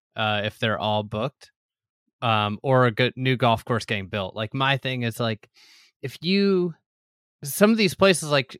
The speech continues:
eh, I'm not the biggest Chambers Bay or Erin Hills fan. Like, they, I don't, like, I'm not riding for them necessarily, but, like, the idea that we can't have, you know, that they don't have any history, it's like, well,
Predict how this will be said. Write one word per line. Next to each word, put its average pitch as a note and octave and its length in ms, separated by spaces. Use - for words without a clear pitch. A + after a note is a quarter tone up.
eh, G#2+ 380
I'm G3+ 180
not F#3 180
the C#3+ 60
biggest B2+ 320
Chambers A2+ 400
Bay A#2 580
or B2 320
Erin A2+ 300
Hills G#2+ 320
fan. G2+ 400
Like, G2+ 180
they, A2+ 280
I A#2+ 180
don't, B2 300
like, A2+ 220
I'm B2 80
not B2 240
riding A#2 400
for - 140
them G#2+ 200
necessarily, G#2+ 920
but, C#3+ 180
like, C3+ 160
the C#3+ 160
idea D#3 400
that C3 200
we C3+ 100
can't C#3 340
have, B2+ 320
you C#3 120
know, B2 180
that A#2+ 200
they C3+ 240
don't C#3+ 180
have C3+ 120
any A#2+ 140
history, B2+ 500
it's - 160
like, B2 240
well, D#3 460